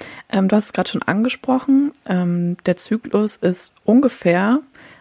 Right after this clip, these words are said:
also ein Zyklus ist ungefähr achtundzwanzig Tage lang. Ähm, da will ich aber gleich dazu sagen, das ist eine, ein Durchschnittswert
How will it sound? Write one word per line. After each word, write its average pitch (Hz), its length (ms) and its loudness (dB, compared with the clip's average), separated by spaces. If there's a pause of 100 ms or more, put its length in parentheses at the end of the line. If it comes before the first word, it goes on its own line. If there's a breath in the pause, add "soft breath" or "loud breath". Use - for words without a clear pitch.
also - 160 -2
ein 208 220 2
Zyklus - 440 -2
ist - 140 -6
ungefähr - 420 0
achtundzwanzig - 600 -6
Tage 143 320 -4
lang. 135 320 -6 (680 loud breath)
Ähm, 170 400 2
da 170 140 0
will 196 100 2
ich - 100 -2
aber 180 140 0
gleich 190 240 0
dazu - 340 -2
sagen, 220 380 2
das 185 140 -2
ist - 260 -4
eine, 160 480 0 (160)
ein 151 140 -2
Durchschnittswert 285 920 0